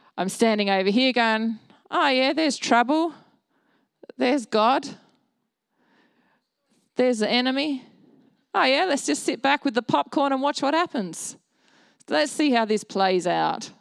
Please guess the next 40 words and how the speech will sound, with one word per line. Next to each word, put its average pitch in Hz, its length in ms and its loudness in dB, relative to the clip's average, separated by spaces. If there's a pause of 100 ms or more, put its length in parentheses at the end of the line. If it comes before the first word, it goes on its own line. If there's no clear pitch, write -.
(880)
Because 254 260 2
that's 240 260 2
how 202 440 4
a 214 140 2
lot 214 300 2 (120)
of 196 160 0
us 202 180 0
can 185 200 -2
go 175 200 0
through 170 260 -4
our 170 120 0
daily 160 380 -4
life. 156 460 -6 (920)
Because 202 380 2
we 208 140 2
don't 220 320 2
know 202 320 2
the 180 100 -2
person 185 460 -2
in 180 80 -6
front 180 240 -4
of 170 100 -4
us's 170 260 -6
story. 185 640 -4 (440)
We 196 100 2
don't 190 380 -2
know 185 260 2
what 175 220 -2
they're 170 160 -2
wrestling 233 640 -2
with. 294 280 -2
We 190 140 0
don't 180 380 -2
know 175 440 -2
what's 185 380 -6
going 180 380 -2
on 165 120 -4
in 160 120 -6
their 160 100 -2
life. 190 720 -2